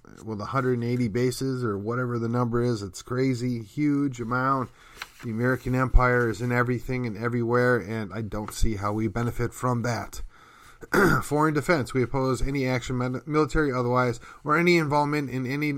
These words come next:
undeclared war by the U S Congress. Yeah, I might have a little something to do with that plank. Unless, uh, Congress declares war, we don't need to be there. Iran and North Korea.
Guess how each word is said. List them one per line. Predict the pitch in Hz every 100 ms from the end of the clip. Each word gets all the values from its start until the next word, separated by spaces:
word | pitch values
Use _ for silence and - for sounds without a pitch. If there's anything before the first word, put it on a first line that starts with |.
| -
undeclared | 143 131 - 139 131
war | 120 120
by | 113 107
the | 107
U | 107
S | -
Congress. | 113 104 - - - - - _ _ _ _ _ _ _ _ _ _ _ - - - _ _ _ _ - - _
Yeah, | - 135
I |
might | 117 107
have | 104
a |
little | 92
something | 90 98 104
to |
do | 92 95
with | 85
that | 87
plank. | - 92 107 - - - - - _ _ _ _ _ _ _ _ _ _ _ _ -
Unless, | 104 101 101
uh, | 110 - -
Congress | - 117 117 -
declares | - 131 127 113
war, | 160 185 185
we | 160 113 113
don't | 107 98 80
need | 95
to | 87
be | 85
there. | 67 64 - - - - - -
Iran | 151 170 190 214 131 95 - - - _ _ _ -
and | 180 196 117 110
North | 123 123
Korea. | 135 131 120 -